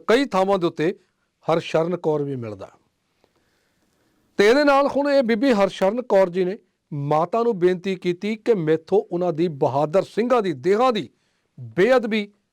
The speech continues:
ਦੇਖੀ ਨਹੀਂ ਜਾਂਦੀ, ਮੈਂ ਉੱਥੇ ਜਾਊਂਗੀ ਤੇ ਉਹਨਾਂ ਦਾ ਸੰਸਕਾਰ ਕਰਾਂਗੀ। ਮਾਤਾ ਜੀ ਨੇ ਕਿਹਾ ਕਿ "ਧੀਏ, ਤੂੰ ਐਡਾ ਜ਼ੋਖਮ ਕਿਵੇਂ ਲਵੇਂਗੀ ਤੇ ਉਨਤਾਲੀ ਸਿੰਘਾਂ ਦੀਆਂ ਲਾਸ਼ਾਂ ਕਿਵੇਂ ਸਾਂਭੇਂਗੀ?"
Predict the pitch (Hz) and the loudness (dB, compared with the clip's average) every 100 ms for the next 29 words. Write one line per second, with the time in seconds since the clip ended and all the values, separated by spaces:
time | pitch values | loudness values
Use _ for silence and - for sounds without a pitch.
0 | - 123 175 175 196 139 120 107 - _ | -12 -2 -2 0 -6 -6 -10 -16 -16 _
1 | _ _ _ _ _ _ - 156 185 185 | _ _ _ _ _ _ -6 0 0 0
2 | 180 147 139 175 208 220 247 _ _ - | -2 -4 0 0 0 -2 -6 _ _ -2
3 | 202 208 175 156 165 _ _ - 151 - | -2 0 0 -2 -2 _ _ -6 -4 -4
4 | - 131 143 - 143 120 98 _ _ _ | -8 -6 -6 -8 -8 -8 -10 _ _ _
5 | _ _ _ _ _ _ _ _ 143 127 | _ _ _ _ _ _ _ _ -2 0
6 | 143 214 208 214 202 156 147 147 180 _ | 4 2 4 2 0 -2 -2 -4 -6 _
7 | _ - 208 202 202 147 196 _ _ _ | _ -2 -2 0 -2 0 -4 _ _ _
8 | 240 277 _ - 185 180 175 262 247 139 | -4 -4 _ -2 -2 -2 -2 0 0 2
9 | 170 180 233 233 - 202 214 214 208 196 | 2 2 0 -4 -2 2 2 2 0 -4
10 | - _ _ _ _ _ - 247 220 196 | -8 _ _ _ _ _ -2 0 0 -2
11 | - 214 226 262 - 202 214 226 220 226 | 0 0 0 -2 -2 -2 0 -2 0 -2
12 | 214 196 - 185 233 - _ _ _ - | 0 0 0 0 0 -4 _ _ _ -4
13 | 208 247 226 220 226 208 165 | 2 2 2 -2 -2 -4 -6